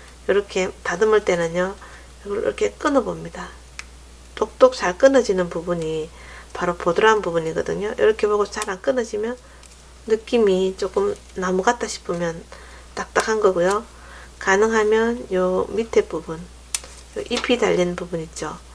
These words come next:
약간 조금 딱딱하다 싶은 부분은 안 만드는 게 좋습니다. 이거 나중에 만들어 놓으면 더 질겨질 수 있거든요. 그래서 이렇게 보드라운 부분만 떼서, 요 부분이 좀 딱딱하다 싶으면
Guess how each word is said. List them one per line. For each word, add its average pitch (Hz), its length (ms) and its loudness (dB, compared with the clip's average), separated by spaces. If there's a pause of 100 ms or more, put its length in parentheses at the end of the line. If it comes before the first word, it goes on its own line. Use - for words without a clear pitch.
(300)
약간 214 380 2
조금 202 420 2
딱딱하다 226 480 2
싶은 175 540 -2
부분은 180 360 -4 (200)
안 175 160 -14
만드는 185 420 -6
게 196 100 -8
좋습니다. - 680 -10
이거 190 180 -6 (600)
나중에 180 340 -2
만들어 180 400 -4
놓으면 185 240 -6
더 170 160 -6 (200)
질겨질 233 440 -8
수 - 180 -12
있거든요. - 400 -18 (200)
그래서 - 280 -20 (640)
이렇게 214 340 -10 (680)
보드라운 220 460 2
부분만 202 580 -6
떼서, 180 480 -6 (220)
요 196 120 -6
부분이 214 380 -4
좀 190 160 -8
딱딱하다 214 460 -10
싶으면 214 500 -14